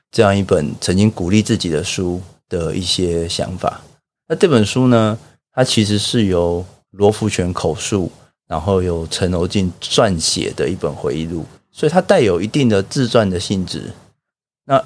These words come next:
罗福全呢，他一九三五年出生在嘉义，啊，一九三五年出生的他，其实和同世代的人一样，和这一块岛屿共同经历了日本的殖民统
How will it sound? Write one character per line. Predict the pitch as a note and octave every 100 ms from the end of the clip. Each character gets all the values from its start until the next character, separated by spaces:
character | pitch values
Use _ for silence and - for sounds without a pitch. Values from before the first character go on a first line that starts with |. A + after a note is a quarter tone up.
| -
罗 | B2
福 | C#3+ D#3+
全 | D#3 A2 G2+
呢， | G2+ G2+ G#2
他 | - G#2+ G#2 G#2
一 | A2+ B2
九 | A2 F2
三 | - G#2 G2+
五 |
年 | E2+ E2+ D#2+ E2
出 | - G2+
生 | G2 F#2+ F#2
在 | F#2 F#2 D#2+ D#2+ -
嘉 | - F2 F2
义， | F2+ - - _ _ _ _ _ _ _ -
啊， | -
一 | B2
九 | B2+
三 | G#2+ B2
五 | A#2
年 | F#2+
出 | F#2 A2
生 | A#2
的 | A2+
他， | G2 A2 G2 F#2+ G#2+ -
其 | - - G2+
实 | A2+ - F#2+ F#2
和 | - F2 E2 E2+ F2 - _ _ _ _ -
同 | G2 G2+
世 | - B2
代 | A2
的 | G2
人 | E2+ E2 E2
一 | E2
样， | F#2 D#2+ - - _ _ _
和 | _ F#2+
这 | A#2 B2+ A2+
一 | G2+
块 | G2 - G2+
岛 | F2+ F2 E2+
屿 | F2+ E2+ E2+ _ _ _ _
共 | B2+ G#2+
同 | G2 F#2+
经 | F#2+ G#2 G2+
历 | G2+
了 | F2+ E2 D#2+ G1+
日 | G#2 A#2
本 | - C#2+
的 | D2
殖 | D#2 F2+
民 | F#2 F#2
统 | F2 -